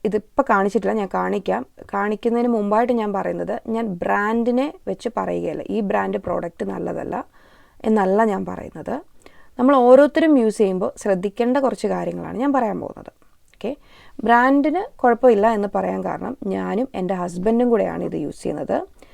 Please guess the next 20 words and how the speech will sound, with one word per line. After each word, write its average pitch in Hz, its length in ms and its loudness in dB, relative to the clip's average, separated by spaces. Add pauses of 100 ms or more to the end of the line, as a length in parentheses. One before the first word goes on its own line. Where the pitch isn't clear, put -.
(200)
ഞാൻ 214 180 -6
കാണിച്ചു 196 340 -2
തരാം. - 240 -2 (140)
ഞാൻ 202 100 -2 (100)
Garnier-ൻ്റെ 220 640 0
പ്രോഡക്റ്റാണ് 165 540 -4
യൂസ് - 240 -12
ചെയ്തത്. - 300 -6 (720)
ഞങ്ങൾ 269 160 6 (160)
രണ്ടുപേരും 220 680 4 (120)
യൂസ് 170 240 -6
ചെയ്തിട്ട് - 360 -4 (220)
എൻ്റെ 269 300 0
സ്കിന്നിന് 190 360 -2 (120)
മാത്രമാണ് 190 520 -4 (100)
പ്രോബ്ലം 165 420 -6
വന്നത്. 160 280 -8 (600)
എൻ്റെ 294 220 4
ഹസ്ബൻഡിൻ്റെ 220 600 2
സ്കിന്നിന് 180 380 -6